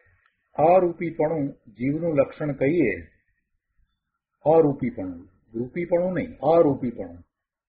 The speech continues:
અરૂપીપણાને આપણે જીવનું લક્ષણ કહીએ તો એમાં અતિવ્યાપ્તિ દોષ આવે.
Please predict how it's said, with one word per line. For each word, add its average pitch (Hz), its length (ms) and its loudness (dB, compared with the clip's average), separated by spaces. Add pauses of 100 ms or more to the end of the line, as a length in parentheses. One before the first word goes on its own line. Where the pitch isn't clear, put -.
(160)
અરૂપીપણાને 175 960 0
આપણે 170 280 0
જીવનું 147 440 -2
લક્ષણ 160 360 -2
કહીએ 156 580 0 (1400)
તો 147 40 -2
એમાં 165 440 0 (880)
અતિવ્યાપ્તિ 139 640 0
દોષ 117 280 -6
આવે. - 220 -14